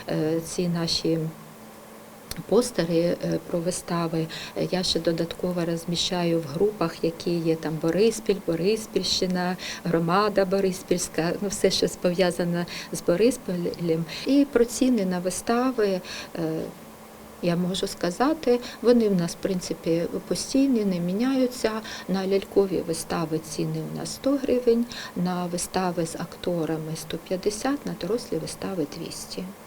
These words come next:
Тобто ціна помірна. Можна зателефонувати, всі телефони є на афішах, вони всі є в групах. Зателефонувати, забронювати місце і потім прямо в день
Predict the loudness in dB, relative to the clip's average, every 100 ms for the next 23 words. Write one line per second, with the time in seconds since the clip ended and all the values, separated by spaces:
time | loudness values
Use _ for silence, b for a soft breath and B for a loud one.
0 | -10 -10 -2 -2 0 -2 -2 -4 -4 -2
1 | 0 -2 B B B 4 6 6 4 2
2 | 4 2 2 0 2 4 2 4 2 2
3 | 2 4 4 6 6 6 6 4 4 2
4 | 2 0 -2 -2 0 2 0 0 -2 -2
5 | -4 -4 -2 0 -2 -2 0 0 0 -2
6 | -4 B B 0 0 4 2 2 2 2
7 | 2 4 4 4 4 4 2 0 0 0
8 | -2 0 2 2 0 -4 4 6 6 2
9 | 0 0 0 -2 0 0 -2